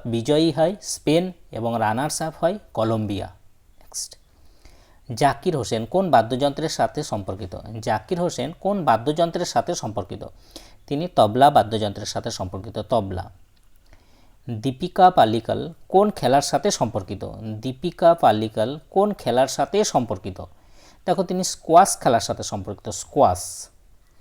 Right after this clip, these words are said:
সম্রাট অশোকের অধিকাংশ শিলালিপি কোন ভাষায় লেখা? সম্রাট অশোকের যে অধিকাংশ শিলালিপি সেটা কোন ভাষায় লেখা? এটা হলো ব্রাহ্মী,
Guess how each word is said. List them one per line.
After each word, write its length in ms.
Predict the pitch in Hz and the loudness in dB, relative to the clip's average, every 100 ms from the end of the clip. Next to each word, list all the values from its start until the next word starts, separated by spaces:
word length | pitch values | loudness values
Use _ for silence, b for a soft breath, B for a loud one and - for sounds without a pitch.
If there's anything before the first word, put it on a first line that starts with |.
| b b b b b | b b b b b
সম্রাট 520 | - - 175 196 196 | -8 2 2 4 4
অশোকের 480 | 139 117 190 175 196 | 4 2 -2 0 2
অধিকাংশ 520 | 120 117 175 190 175 | 2 0 0 0 0
শিলালিপি 640 | 196 - 120 120 131 - 139 - | -6 -2 2 4 2 -4 -10 2
কোন 240 | 202 226 | 4 4
ভাষায় 360 | 147 113 - 123 | 4 0 2 2
লেখা? 360 | 101 92 98 - b b b | 0 -6 -12 -14 b b b
সম্রাট 500 | - 151 165 170 170 | -2 -2 6 4 4
অশোকের 640 | 147 120 - 180 208 196 170 | -4 -6 -4 -4 -2 -2 0
যে 140 | 180 | 2
অধিকাংশ 560 | 175 175 180 190 175 196 | 2 -2 0 0 0 -4
শিলালিপি 680 | - - 131 139 113 160 | -4 0 2 2 0 -6
সেটা 320 | 185 - - 175 | -6 -6 -2 -2
কোন 380 | - 202 220 | 0 0 0
ভাষায় 400 | - 113 - 120 | 0 -2 0 -2
লেখা? 300 | 104 95 104 - B B B B - | -2 -6 -10 -12 B B B B -12
এটা 140 | 131 | -6
হলো 160 | 147 151 | 0 0
ব্রাহ্মী, 580 | 107 110 113 92 104 | 2 0 0 -4 -8